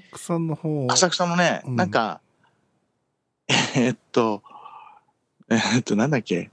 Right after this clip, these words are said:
Speaker 2: <laughs> 忘れた。
Speaker 1: <laughs>
Speaker 2: 浅草じゃないんだよ。なんか、浅草の方。
Speaker 1: ほう。
Speaker 2: あ、うぐいす谷？
Speaker 1: え、うぐいす谷にそんなホールありましたっけ？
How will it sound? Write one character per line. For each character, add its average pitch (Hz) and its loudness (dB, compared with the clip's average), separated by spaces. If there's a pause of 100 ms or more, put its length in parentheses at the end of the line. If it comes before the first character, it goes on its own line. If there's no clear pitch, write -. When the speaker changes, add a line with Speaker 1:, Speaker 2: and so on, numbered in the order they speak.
(120)
Speaker 2:
<laughs> 110 -4
忘 113 2
れ 113 2
た。 - 2 (400)
Speaker 1:
<laughs> 214 0
Speaker 2:
浅 302 2
草 - -2
じ 262 0
ゃ - 2
な 247 2
い 240 2
ん 202 4
だ 131 2
よ。 110 2
な 123 0
ん 117 -4
か、 101 0
浅 170 0
草 - -2
の 180 2
方。 170 0 (680)
Speaker 1:
ほ 139 0
う。 - -20 (360)
Speaker 2:
あ、 151 2
う 135 -2
ぐ 233 4
い 285 0
す - -4
谷？ 247 2 (760)
Speaker 1:
え、 220 6
う 160 4
ぐ 214 4
い 262 4
す - -6
谷 269 2
に 240 6
そ 220 2
ん 220 6
な 214 4
ホ 233 2
ー - 4
ル 127 4
あ 107 2
り 117 0
ま 143 0
し - -8
た - -6
っ - -12 (120)
け？ - -14